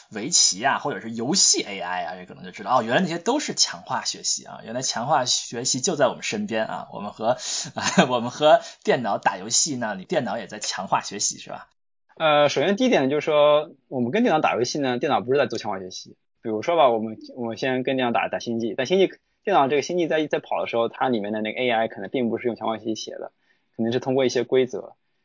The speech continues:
Speaker 2: 可能通过一些那个人类已有的知识把它写出来的，不一定很强，对吧？可能是这样子，所以就并不是一定要强化学习参与的，强化学习只是一种手段，说可以训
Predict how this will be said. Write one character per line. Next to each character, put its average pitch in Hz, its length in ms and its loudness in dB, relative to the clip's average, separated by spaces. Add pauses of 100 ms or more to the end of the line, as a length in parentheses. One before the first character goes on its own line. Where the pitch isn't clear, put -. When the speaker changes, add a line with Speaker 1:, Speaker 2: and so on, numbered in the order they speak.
(140)
Speaker 2:
可 113 80 -10
能 113 40 -6
通 131 140 -4
过 139 100 2
一 127 60 2
些 117 320 2
那 113 180 -2
个 101 80 -4
人 104 180 -4
类 120 120 2
已 113 80 2
有 117 140 2
的 98 40 -4
知 117 220 0
识 107 260 -4
把 98 100 -2
它 101 80 2
写 95 200 -4
出 - 140 -8
来 82 160 -4
的， - 120 -18 (380)
不 165 80 2
一 - 20 6
定 185 160 6
很 113 160 -4
强， 98 500 -6
对 110 100 -6
吧？ 98 180 -10
可 - 120 -14
能 104 140 -10
是 117 120 -10
这 120 100 2
样 101 180 -2
子， - 140 -18
所 143 120 0
以 143 300 2 (380)
就 196 100 -2
并 196 220 2
不 143 80 -2
是 156 80 0
一 143 40 -2
定 151 80 -2
要 139 120 2
强 117 160 -4
化 110 80 -4
学 120 60 0
习 117 60 2
参 127 280 -6
与 113 80 -2
的， - 120 -14
强 139 120 -2
化 180 60 0
学 160 80 -2
习 160 120 6
只 120 160 -2
是 147 100 0
一 139 40 0
种 127 160 0
手 - 320 -6
段， 113 180 -2
说 107 240 -4
可 - 140 -6
以 113 180 -2
训 - 160 -2